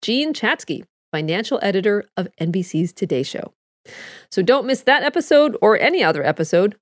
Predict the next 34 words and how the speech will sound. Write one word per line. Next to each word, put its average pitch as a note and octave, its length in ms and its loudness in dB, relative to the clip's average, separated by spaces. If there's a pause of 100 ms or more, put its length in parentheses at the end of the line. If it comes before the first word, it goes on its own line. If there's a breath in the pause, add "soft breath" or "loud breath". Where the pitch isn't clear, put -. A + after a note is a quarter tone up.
when F3 100 -2
you E3 80 -2
sign C4+ 340 -2
up C#4 160 -4
for G#3+ 100 -6
the G#3 100 2
newsletter G#3+ 520 2 (220)
at D#3+ 140 -6
quick - 200 -4
and B3 100 2
dirty B3+ 200 2
tips - 320 -6
dot - 280 -2
com B3+ 380 -2
slash F3+ 440 -2
newsletters A3+ 600 0 (360)
and A#3 260 -2
get - 220 -6
every A3+ 260 2
episode G#3 560 0
delivered E3 360 -4
straight - 420 -6
to - 120 -6
your F#3+ 120 2
inbox. - 520 -8 (540 soft breath)
Or D4+ 300 4
subscribe E3 480 -2
to G3 80 -4
the F#3+ 80 -4
podcast B3 600 -4 (140)
on - 140 -4
iTunes B3 680 -4
or D3 80 -6
Stitcher, B3+ 500 -2